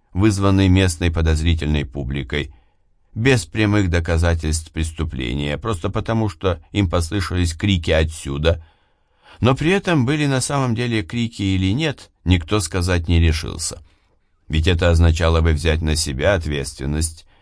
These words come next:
и в потенциале нажить врага в лице обеспеченного фермера. Поэтому участковый, скорее всего, сразу вел беседу в извиняющемся тоне, а Белых говорил с ним покровительственно.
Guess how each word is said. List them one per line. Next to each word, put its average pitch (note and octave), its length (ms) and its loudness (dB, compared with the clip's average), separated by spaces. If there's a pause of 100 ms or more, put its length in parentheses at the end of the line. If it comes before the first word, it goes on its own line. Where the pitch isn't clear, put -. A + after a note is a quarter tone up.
(160)
и F#2+ 180 2
в - 120 -8
потенциале E2 920 -2 (220)
нажить F2 420 6
врага F2 380 0
в F2+ 60 -2
лице F2 320 -2
обеспеченного E2 880 2
фермера. G1+ 640 -6 (720)
Поэтому F3 480 4
участковый, B2 720 0
скорее F#2+ 380 -2
всего, G2 480 0
сразу G#2 840 0 (380)
вел G2+ 300 2
беседу F#2+ 560 0
в F2 120 2
извиняющемся D#2+ 960 2
тоне, E2 460 -2 (720)
а F#2+ 100 0
Белых C#3 400 0
говорил D3+ 420 -2
с - 120 -8
ним C#3+ 200 0
покровительственно. C#2 1160 -2